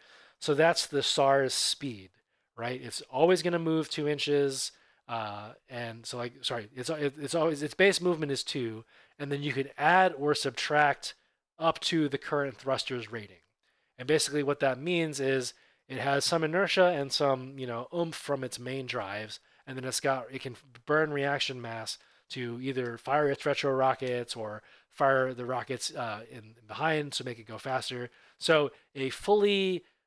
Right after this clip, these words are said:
um, uh, uh, intact, undamaged sar can go two plus or minus three. So it can actually go backwards an inch if it wants. Um,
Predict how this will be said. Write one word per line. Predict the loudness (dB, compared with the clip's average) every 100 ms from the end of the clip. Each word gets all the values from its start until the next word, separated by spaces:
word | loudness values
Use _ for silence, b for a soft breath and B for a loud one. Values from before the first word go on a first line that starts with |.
| -6
um, | -2 0 -2 -4 -10 -20 _ _
uh, | -12 -10 -12 -14 _ _ -16
uh, | -14
intact, | -10 -6 2 4 4 2 -8 -6
undamaged | -4 0 2 2 0 -2 -2
sar | 2 4 4 2 -4 -8 _ _ _
can | -6 -4 0
go | 2 2 0
two | 0 4 6 4
plus | 4 4 4 2
or | 0
minus | -2 -2 -4
three. | -8 -10 -6
So | -2
it |
can | 4
actually | 4 4 0
go | 0
backwards | 2 4 2 0 -12 -14
an | -18
inch | -16 -18
if | -18
it | -20
wants. | -20 _ -20 -20 _ _ _ _ _ _ _ _
Um, | -12 -10 -12